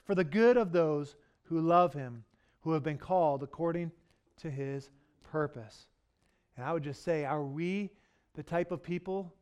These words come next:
that live this way with this understanding? Because the world is watching, and when you are faced with suffering of any kind,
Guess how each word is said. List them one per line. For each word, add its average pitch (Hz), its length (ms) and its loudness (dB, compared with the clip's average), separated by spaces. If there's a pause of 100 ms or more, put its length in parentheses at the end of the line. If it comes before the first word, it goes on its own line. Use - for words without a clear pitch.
that 147 180 -6
live 147 320 -2
this 180 200 -8
way 185 320 -4 (360)
with 143 120 -10
this 139 140 -14
understanding? 170 680 -8 (540)
Because 185 280 2
the 202 80 4
world 202 400 6
is 170 120 2
watching, 196 720 0 (680)
and 175 100 0
when 190 160 4
you 226 340 2 (300)
are 185 140 4
faced 208 380 4
with 170 120 -2
suffering 208 600 -2
of 156 140 -2
any 175 200 0
kind, 202 460 -2